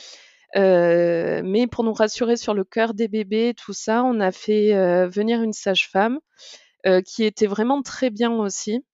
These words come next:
et heu, ça, je pense que c'est super important. Heu, et cette, heu, sage-femme a, par exemple, nous a fait les cours de préparation à l'accouchement,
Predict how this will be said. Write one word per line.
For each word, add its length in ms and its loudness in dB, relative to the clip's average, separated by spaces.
et 240 2
heu, 80 4
ça, 220 0
je 100 -2
pense 260 -4
que 140 -2
c'est 420 0
super 400 -6
important. 560 -8
Heu, 1120 0
et 200 2
cette, 380 -6
heu, 240 2
sage-femme 960 0
a, 600 0
par 180 -2
exemple, 500 -6
nous 460 -4
a 100 0
fait 120 -4
les 100 -2
cours 180 -2
de 100 -2
préparation 640 -2
à 80 0
l'accouchement, 640 -6